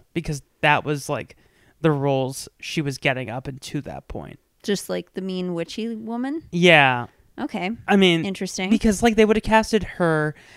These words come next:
Speaker 1: and then they would have casted, like, Kate Hudson or someone, like, as the general. Kate Hudson or Anne Hathaway or someone like that.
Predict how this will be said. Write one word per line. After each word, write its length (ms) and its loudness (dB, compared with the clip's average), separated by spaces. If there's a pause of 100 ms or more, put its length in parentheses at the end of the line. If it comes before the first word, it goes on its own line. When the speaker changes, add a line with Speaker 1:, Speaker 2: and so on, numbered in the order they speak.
Speaker 1:
and 120 -2
then 140 4
they 100 4
would 140 2
have 100 0
casted, 340 0
like, 200 -2
Kate 300 2
Hudson 540 -2
or 100 -4
someone, 600 -2 (480)
like, 220 -2 (400)
as 400 6
the 140 -2
general. 720 -2
Kate 240 4
Hudson 340 -2
or 60 -4
Anne 220 -4
Hathaway 420 -4
or 80 -4
someone 260 -8
like 200 -10
that. 260 -10